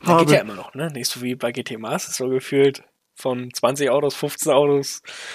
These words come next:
Speaker 1: Lambo und Audi war und nur mit V-zehn-Gebrülle hattest. <laughs>
Speaker 2: Das wird sich mein Porsche mit dem neuen ändern, glaub ich.
Speaker 1: Ja.
Speaker 2: Ja, ist ja schon, also das Ding ist ja brutal.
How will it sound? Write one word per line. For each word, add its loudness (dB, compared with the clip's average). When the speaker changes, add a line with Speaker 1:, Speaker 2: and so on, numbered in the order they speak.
Speaker 1:
Lambo 6
und 4
Audi 6
war 6
und -4
nur -2
mit -2
V-zehn-Gebrülle 0
hattest. -2
<laughs> 4
Speaker 2:
Das -8
wird 8
sich 6
mein 8
Porsche 4
mit 6
dem 4
neuen 6
ändern, 2
glaub -2
ich. -10
Speaker 1:
Ja. 0
Speaker 2:
Ja, 4
ist 2
ja 2
schon, 2
also -10
das -12
Ding -2
ist -4
ja -2
brutal. -16